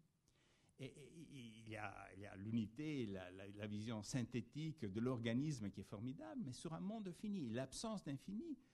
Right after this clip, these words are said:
ne leur permet pas de faire cette invention incroyable, qui est d'invent-, de mettre l'infini dans le tableau. C'est la phrase d'Alberti qui a parfaitement centré le tournant qui se fait. Regardez ici aussi,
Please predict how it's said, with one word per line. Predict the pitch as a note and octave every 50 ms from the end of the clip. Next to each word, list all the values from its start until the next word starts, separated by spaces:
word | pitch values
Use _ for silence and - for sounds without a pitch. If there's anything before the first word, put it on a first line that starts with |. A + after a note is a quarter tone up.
| _ - -
ne | C3+ C3+
leur | C3 D#3 E3+ D#3+
permet | - - F3+ - D#3+ D#3 D3
pas | - - B3 - -
de | G#3 B2
faire | A2 - - E3+
cette | - - C3 A2+ -
invention | B2 A#2 A2+ A#2+ A#2 - - B2
incroyable, | A#2 - - G#2 G2 G2 - C3+ D#3+ G#3 - - -
qui | B2
est | G#2 F#2+ G#2 - - -
d'invent-, | C3+ D#3+ E3 D#3 D3+ C#3+ - -
de | B2+ A#2
mettre | A#2 B2+ D#3+ G3 G#3 - - B2+
l'infini | A2+ G#2+ A#2+ C3 B2+ - - G2+ G2 A2+ A2+
dans | F#2+ F2
le | F2 E2
tableau. | - C#2+ C#2 D2 D2+ D#2+ G#2+ D3 - - - - - -
C'est | - - G#2
la | F#2 F2+ -
phrase | - - F#2+ F2+ F#2
d'Alberti | E2 D#2+ D#2+ D2+ D#2 E2 G2+ A2+ - - -
qui | - - -
a | -
parfaitement | - - - - - G2+ - - F#2 F#2+
centré | - - - - - - - G#2 G#2+ - - - - _ -
le | -
tournant | - - - G#2 G#2 G2 F#2+
qui | F#2+ - F#2
se | - -
fait. | - - - - - - - _ _ _ _ -
Regardez | A2 G2+ A2+ G#2+ G#2+ A2 A2+ A2
ici | A2 A2 - - - E3+
aussi, | E3+ F3 - - D4+ B3+ -